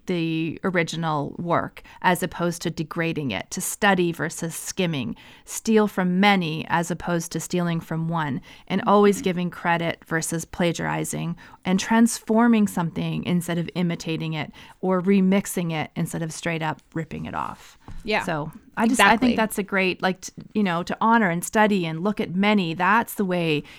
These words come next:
Speaker 1: you can make a great business happen.
Speaker 2: Yep. I love it. I think that's exactly right. And that's what everyone else does too.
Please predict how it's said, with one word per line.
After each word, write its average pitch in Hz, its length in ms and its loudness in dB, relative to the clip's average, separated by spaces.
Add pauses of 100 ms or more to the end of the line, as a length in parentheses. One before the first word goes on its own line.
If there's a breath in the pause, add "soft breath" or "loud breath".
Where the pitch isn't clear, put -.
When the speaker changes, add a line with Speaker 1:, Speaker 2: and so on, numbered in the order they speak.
Speaker 1:
you 196 100 2
can 180 200 -2
make 165 380 -2
a 170 100 -4
great 160 300 -4
business 147 340 -6
happen. - 420 -8 (520)
Speaker 2:
Yep. 226 320 -4
I 208 100 -6
love 196 220 -2
it. - 180 -8
I 208 100 -6
think 202 140 -4
that's 190 180 -2
exactly 185 360 -4
right. 180 100 -4
And 220 100 2
that's 269 160 4
what 320 100 -2
everyone 240 320 6
else 196 200 2
does 175 240 2
too. - 180 -6